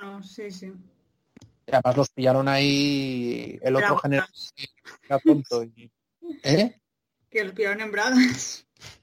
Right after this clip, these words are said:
Speaker 2: Sí, lo, pues sí. Es que fue, yo, a ver, conozco la batalla un poco y, y,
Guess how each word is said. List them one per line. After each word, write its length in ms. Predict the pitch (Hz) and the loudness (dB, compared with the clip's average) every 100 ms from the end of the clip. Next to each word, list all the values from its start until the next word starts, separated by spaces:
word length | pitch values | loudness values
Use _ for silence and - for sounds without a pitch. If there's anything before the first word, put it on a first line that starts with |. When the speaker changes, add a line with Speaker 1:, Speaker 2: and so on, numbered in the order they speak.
| _ - 156 - | _ -18 -18 -18
Speaker 2:
Sí, 200 | - 135 | -14 -12
lo, 200 | 110 107 | -12 -16
pues 640 | - - 82 117 - 113 | -18 -20 -20 -20 -18 -10
sí. 160 | 123 107 _ _ _ _ _ | -8 -8 _ _ _ _ _
Es 160 | - 123 | -8 -2
que 160 | - 127 | 0 0
fue, 460 | - 135 135 143 | 4 8 8 6
yo, 440 | 139 143 156 160 - _ _ _ _ - - | 6 8 8 4 -4 _ _ _ _ -14 -14
a 100 | - | -4
ver, 100 | 131 | -2
conozco 340 | 139 131 127 143 | 0 -4 0 2
la 60 | 139 | 4
batalla 340 | 135 147 139 | 2 0 -4
un 80 | 127 | -4
poco 400 | 143 156 - - | -2 -2 -2 -8
y, 420 | 123 117 113 120 120 _ | -8 -8 -10 -12 -20 _
y, 180 | 117 117 | -14 -14